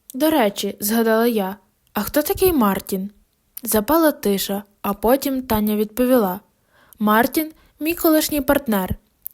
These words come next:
Лілі наполягає на тому, щоб бачитися з ним, хоч і знає, що мені це не подобається. Ви не могли б дати мені його номер телефону, про всяк випадок, щоб я знала, де вона?» «Номер Мартіна? Звідки йому в мене взятися?»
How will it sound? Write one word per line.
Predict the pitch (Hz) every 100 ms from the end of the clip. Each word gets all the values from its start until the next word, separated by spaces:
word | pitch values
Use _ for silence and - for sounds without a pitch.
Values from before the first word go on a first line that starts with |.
| -
Лілі | 320 381 320
наполягає | 277 254 247 262 277
на | 226
тому, | 208 247 285 269
щоб | 269 277
бачитися | 254 226 202 196 196 - 190
з |
ним, | 196 196 196 - -
хоч | - 262
і | 302
знає, | 262 226 202 190
що | - 208
мені | 196 202 240
це | 285 269
не | 254
подобається. | 269 220 190 185 185 190 - 202 - _ - - -
Ви | 233
не | 233 240
могли | 233 240 349
б |
дати | 370 381 302
мені | 262 247 240
його | 240 240
номер | 233 233 240
телефону, | 277 277 269 220 196 185 196 - - -
про | 220
всяк | 214 226 233
випадок, | 247 247 208 185 190
щоб | - - 208
я | 240
знала, | 247 262 220 190
де | 185 190
вона?» | 185 185 185 202 _ _ _ _ _ -
«Номер | 208 208 202
Мартіна? | 196 196 208 302 294 320 - _ _ _
Звідки | 240 262 349 -
йому | 381 302 262
в |
мене | 226 233 233
взятися?» | 254 247 202 190 190 -